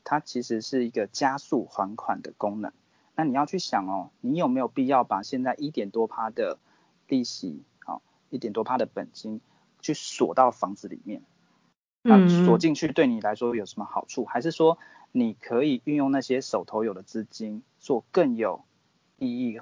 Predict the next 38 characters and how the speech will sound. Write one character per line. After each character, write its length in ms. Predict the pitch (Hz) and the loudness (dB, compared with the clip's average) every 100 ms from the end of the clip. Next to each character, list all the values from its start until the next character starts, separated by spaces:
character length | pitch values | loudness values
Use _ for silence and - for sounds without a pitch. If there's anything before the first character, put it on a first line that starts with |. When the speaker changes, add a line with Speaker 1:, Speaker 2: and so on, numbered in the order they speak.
| 117 | -2
Speaker 1:
更 140 | 147 | -2
有 120 | 104 | -2
价 240 | 92 123 104 | -2 -2 -2
值 180 | - 90 | -4 -8
的 180 | 90 | -6
一 60 | 82 | -6
个 160 | 95 78 | -8 -10
投 160 | - | -10
资 160 | 73 101 | -10 -10
理 100 | 90 | -12
财？ 200 | - - - _ _ _ _ _ _ | -14 -20 -20 _ _ _ _ _ _
Speaker 2:
是 280 | - - 240 | -14 0 2
的， 200 | - 175 | 2 0
没 200 | - - - | -4 -6 -8
错。 460 | - 202 208 - _ _ - | 0 0 0 -8 _ _ -10
Speaker 1:
嗯。 240 | 240 220 190 | -6 -6 -4
Speaker 2:
诶， 140 | 247 - - - - | -6 -8 -16 -20 -12
那 160 | - 269 | -2 0
乔 280 | 233 - 190 | 0 2 6
王， 240 | 190 185 | 6 6
我 120 | 180 170 | 6 2
现 200 | - 254 | 0 0
在 160 | 247 | 2
想 200 | 226 170 | 0 2
要 220 | 170 196 | 4 6
来 180 | 180 165 | 6 4
问 460 | 165 208 185 170 220 | 6 6 6 4 6
另 160 | 233 | 8
外 180 | 214 185 | 10 8
一 80 | 156 | 6
个 160 | - 160 | 0 -2
问 280 | 170 151 | 0 -2
题 220 | 147 - - | -4 -10 -10
啊， 200 | - - | -10 -2
就 100 | 220 | 2
是 260 | 214 208 202 - - - - _ _ _ | 4 4 4 -6 -20 -20 -20 _ _ _
万 460 | - 262 247 190 180 | 2 8 8 8 6
一， 340 | 180 175 190 | 2 2 -2